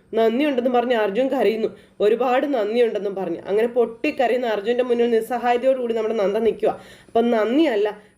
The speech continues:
സ്നേഹമാണ് വേണ്ടത്, ഒരു കൂടപ്പിറപ്പിനോടുള്ള സ്നേഹമാണ് വേണ്ടതെന്ന് പറഞ്ഞു. അതേ സ്നേഹത്തിൻ്റെ കൈ പിടിച്ച് നാട്ടിലേക്ക് വരികയും വേണമെന്ന് നമ്മുടെ നന്ദ പറഞ്ഞു. ഞങ്ങൾക്ക് എല്ലാവർക്കും വേണ്ടി വന്നേ പറ്റൂ എന്ന് പറയുമ്പോൾ നമ്മുടെ അർജുൻ, ഉം, ഉം, തയ്യാറാവുന്നില്ല കേട്ടോ.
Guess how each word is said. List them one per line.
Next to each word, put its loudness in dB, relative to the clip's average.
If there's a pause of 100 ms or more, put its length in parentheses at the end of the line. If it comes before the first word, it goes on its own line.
(120)
സ്നേഹമാണ് 2
വേണ്ടത്, 0 (300)
ഒരു 2
കൂടപ്പിറപ്പിനോടുള്ള 0
സ്നേഹമാണ് 0
വേണ്ടതെന്ന് 0
പറഞ്ഞു. 0 (360)
അതേ 0
സ്നേഹത്തിൻ്റെ -2 (100)
കൈ 2
പിടിച്ച് -2 (300)
നാട്ടിലേക്ക് 0
വരികയും 0
വേണമെന്ന് 2
നമ്മുടെ 0
നന്ദ 2
പറഞ്ഞു. 0 (320)
ഞങ്ങൾക്ക് 0
എല്ലാവർക്കും 0
വേണ്ടി 2
വന്നേ -2 (120)
പറ്റൂ -2
എന്ന് 0
പറയുമ്പോൾ 2 (360)
നമ്മുടെ 2
അർജുൻ, 0 (240)
ഉം, -6
ഉം, -4 (560)
തയ്യാറാവുന്നില്ല 2
കേട്ടോ. -2